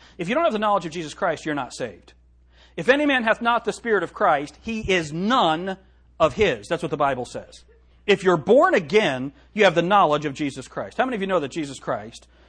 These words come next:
is the Son of God? You know that? You know that he came and lived a sinless life, born of a virgin, lived a sinless life, died on the cross for you and me,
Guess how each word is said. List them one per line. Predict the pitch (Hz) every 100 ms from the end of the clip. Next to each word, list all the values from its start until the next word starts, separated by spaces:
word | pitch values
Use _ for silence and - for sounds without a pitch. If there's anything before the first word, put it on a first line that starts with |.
| _
is | 175 139
the |
Son | 135 139
of | 120
God? | 123 104 104 _ _ _ _ _
You | 139
know | 160
that? | 185 208 -
You | 151 160
know | 190 202
that | 185 175
he | 180
came | 208 214 220
and | 170
lived | 190 180
a | 165
sinless | 214 202 180 185
life, | 180 196 -
born | 170 196
of | 175
a |
virgin, | 160 180 190 196 220 226 _ _
lived | 175 170
a | 160
sinless | 202 190 180 185
life, | 190 202 160 131
died | 160 180 208 220 220 - _ _
on | 180 175
the | 151
cross | - 190 185 208 214 -
for | 175
you | 180 196
and | 185
me, | 196 220 247